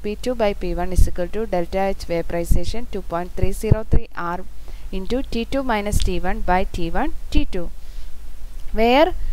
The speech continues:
P one and P two are the vapor pressures of liquid one and two at Kelvin temperature T one and T two.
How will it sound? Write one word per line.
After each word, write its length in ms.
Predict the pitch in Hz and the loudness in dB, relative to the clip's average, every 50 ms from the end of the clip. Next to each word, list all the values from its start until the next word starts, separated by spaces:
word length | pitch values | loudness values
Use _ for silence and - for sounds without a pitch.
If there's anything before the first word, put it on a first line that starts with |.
| - - - - - | 0 0 0 0 0
P 200 | - 254 254 269 | 2 2 2 4
one 240 | 269 302 339 359 349 - | 4 4 4 4 2 0
and 260 | 226 208 208 208 - - | 0 0 -2 -2 -2 0
P 140 | 208 202 | 0 0
two 240 | 190 - - 233 233 - - | 0 2 0 0 0 0 0
are 160 | 185 190 185 | 0 0 0
the 300 | 180 196 202 254 302 294 - - - - - - - - - - - - - - - - - - - - - | 0 2 2 2 0 0 -2 -2 -4 -4 -4 -2 -2 0 0 2 2 4 4 4 2 2 0 -2 -4 -6 -4
vapor 380 | - - 202 202 196 - 247 262 | 0 2 2 2 4 2 0 0
pressures 500 | - 214 202 185 - - 208 208 202 196 - | 2 0 2 4 4 4 4 6 4 6 6
of 220 | - - - - - - - - - - - - - - - - - - - - | 6 2 0 0 -2 -2 -2 -6 -8 -8 -8 -8 -6 -6 -6 -8 -8 -10 -12 -8
liquid 380 | 185 185 - - 220 220 208 196 | -8 -6 -2 0 0 0 0 0
one 260 | 190 202 226 269 294 - - - - - - - - - - - - - - - - - - - - - - - - - - - - - - - - - - - - - - - - - - - - | 0 0 0 2 4 2 4 4 2 0 0 0 -2 0 -2 -2 -4 -4 -4 -4 -4 -2 0 0 0 0 0 0 0 0 0 -2 -2 0 -2 0 0 0 0 0 -2 -2 -4 -6 -4 -4 -4 -2 -2
and 240 | 185 196 190 196 196 - - | 0 0 0 0 0 2 2
two 340 | - 233 226 220 254 277 - - - - - - - - - | 4 4 4 2 0 0 2 4 4 4 4 2 -2 -2 0
at 240 | 196 220 - - - - - - - - - | 0 2 6 8 8 8 6 2 -2 -2 -2
Kelvin 300 | 214 202 202 214 220 - | -2 -2 -2 -4 2 2
temperature 580 | - 202 190 - 190 185 185 - - 269 311 | 4 4 4 2 0 -2 0 2 2 0 0
T 240 | 294 - - 208 185 | 0 -2 -2 -2 -2
one 160 | 180 175 175 | -2 -2 -2
and 240 | 170 170 165 202 - - - | -2 0 0 -2 -4 0 2
T 200 | - - 220 - - | 4 4 4 2 2
two. 260 | - 185 226 - | 0 0 0 0